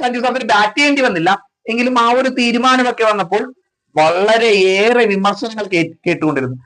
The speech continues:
അതോടുകൂടി മാറും, ഈ ഒരു സ്ഥിതിയൊക്കെ മാറുമെന്ന് വിചാരിച്ചു. പക്ഷേ ബാറ്റിംഗ് ഓർഡറുകളിൽ ഇപ്പോഴും ഒരു താളപ്പിഴകൾ,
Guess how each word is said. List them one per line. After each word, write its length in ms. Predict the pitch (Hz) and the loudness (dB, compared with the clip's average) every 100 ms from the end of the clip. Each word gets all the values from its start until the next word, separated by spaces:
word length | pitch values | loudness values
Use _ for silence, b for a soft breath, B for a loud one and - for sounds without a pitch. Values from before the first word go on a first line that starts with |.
| b - | b -4
അതോടുകൂടി 420 | 269 294 285 285 | 0 2 0 0
മാറും, 480 | 277 233 214 208 180 | 0 2 2 0 -2
ഈ 160 | 202 220 | -2 2
ഒരു 180 | 226 226 214 - | 2 0 -4 -12
സ്ഥിതിയൊക്കെ 440 | - 196 208 208 | -6 -4 -2 0
മാറുമെന്ന് 580 | 196 175 160 160 185 190 | 0 2 2 2 -2 -2
വിചാരിച്ചു. 360 | 175 156 135 151 180 | 0 0 -2 -4 -6
പക്ഷേ 220 | 185 214 214 B B | -2 -2 -4 B B
ബാറ്റിംഗ് 640 | 156 214 269 269 311 302 262 | -6 0 0 0 0 2 4
ഓർഡറുകളിൽ 560 | 214 202 175 151 131 143 | 2 0 -2 -4 -2 -2
ഇപ്പോഴും 640 | 196 - - 302 214 208 240 - b b | -2 -4 0 0 0 -2 -6 -8 b b
ഒരു 140 | 233 254 | -2 0
താളപ്പിഴകൾ, 800 | 254 254 269 269 - 202 160 | 2 2 4 0 -2 -2 -2